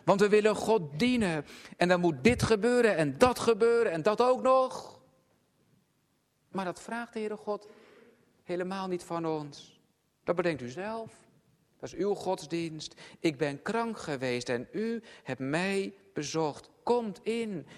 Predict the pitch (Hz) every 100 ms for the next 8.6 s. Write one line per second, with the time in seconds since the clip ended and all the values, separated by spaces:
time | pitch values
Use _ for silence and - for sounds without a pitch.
0 | - _ - 165 160 - 143 - 202 226
1 | 214 202 196 185 175 165 147 165 175 151
2 | 113 95 - - _ _ _ _ _ -
3 | - 156 196 226 214 196 240 262 247 233
4 | 202 233 233 208 143 113 - - - -
5 | 160 170 151 220 254 233 226 220 208 175
6 | 220 220 - 180 185 - _ _ _ -
7 | - 196 185 190 175 208 240 240 - 185
8 | 160 185 180 170 156 143